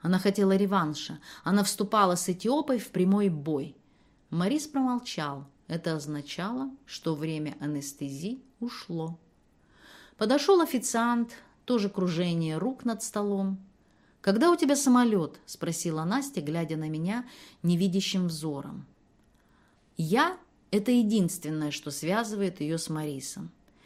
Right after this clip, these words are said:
«Я ее провожу», — сказал Марис. Анестезия резко встала и подошла к гардеробу. Марис отправился следом.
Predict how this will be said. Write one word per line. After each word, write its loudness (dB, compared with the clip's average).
«Я 6
ее 8
провожу», — 2
сказал -4
Марис. -8
Анестезия 4
резко 4
встала 2
и 0
подошла -2
к -2
гардеробу. -4
Марис 0
отправился -2
следом. -6